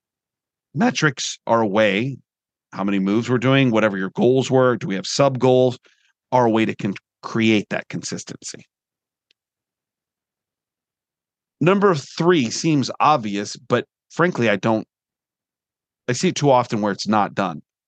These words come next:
Define the boundaries of what you're trying to accomplish. What is the bigger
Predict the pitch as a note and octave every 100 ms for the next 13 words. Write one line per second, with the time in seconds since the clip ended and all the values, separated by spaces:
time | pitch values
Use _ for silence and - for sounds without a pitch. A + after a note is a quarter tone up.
0 | _ _ _ _ F3+ - - G#3+ C4 A3
1 | C#3+ A2 A2 A#2 C3 D3 B2 G2 G#2+ G#2
2 | - G#2+ G2+ F#2 - - - A2+ C3+ -
3 | - _ _ _ _ _ _ _ _ _
4 | _ _ _ _ _ _ _ _ _ _
5 | _ E3 C4 G4 G3 C#3 D3 - G#2+ A#2+